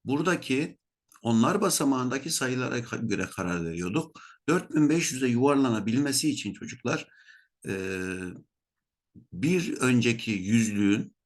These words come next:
dört bin beş yüz olabilmesi için bu sayının elli olması gerekiyor. Dört bin dört yüz elli. Dört bin beş yüze yuvarlanan en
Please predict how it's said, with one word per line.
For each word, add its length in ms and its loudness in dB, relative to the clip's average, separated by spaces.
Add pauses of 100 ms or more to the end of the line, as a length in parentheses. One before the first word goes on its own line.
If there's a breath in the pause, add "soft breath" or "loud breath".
(460)
dört 240 0
bin 200 4
beş 240 0
yüz 120 0
olabilmesi 640 -2
için 380 -4 (340 soft breath)
bu 60 -4
sayının 600 0 (180)
elli 520 2 (180)
olması 480 -2
gerekiyor. 720 -2 (280 loud breath)
Dört 320 0
bin 180 2
dört 260 2
yüz 300 0
elli. 540 2 (440)
Dört 240 -2
bin 200 2
beş 220 0
yüze 180 -4
yuvarlanan 760 0 (300 soft breath)
en 520 0